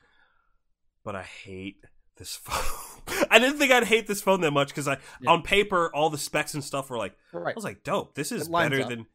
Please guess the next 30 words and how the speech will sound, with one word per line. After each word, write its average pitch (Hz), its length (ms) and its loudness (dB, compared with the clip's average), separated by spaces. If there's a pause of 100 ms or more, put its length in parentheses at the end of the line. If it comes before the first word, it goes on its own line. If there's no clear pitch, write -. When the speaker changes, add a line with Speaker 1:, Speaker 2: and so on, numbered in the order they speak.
(140)
Speaker 1:
yeah, 208 160 -4
it 156 160 4
<laughs> - 0 -
lights - 540 -2
up. 214 500 6
Speaker 2:
Yeah. - 380 -8
Speaker 1:
I - 60 -2
was 165 160 -2
like, 180 220 2
"This'll 349 220 -4
be, 262 180 -12
this'll 240 200 -6
be 247 100 -6
great." 208 260 -2
And 185 100 -2
I 185 60 0
had 240 220 0
a 220 60 -4
Note 170 320 -4
before 147 380 -8
back 113 220 -6
in 110 80 -12
the 107 60 -10
day, 127 280 -8
Speaker 2:
Yeah. 90 100 -8
Speaker 1:
and 87 240 -12
I 92 40 -10
was 92 100 -12
like, 95 180 -14
"Yeah, 160 100 -8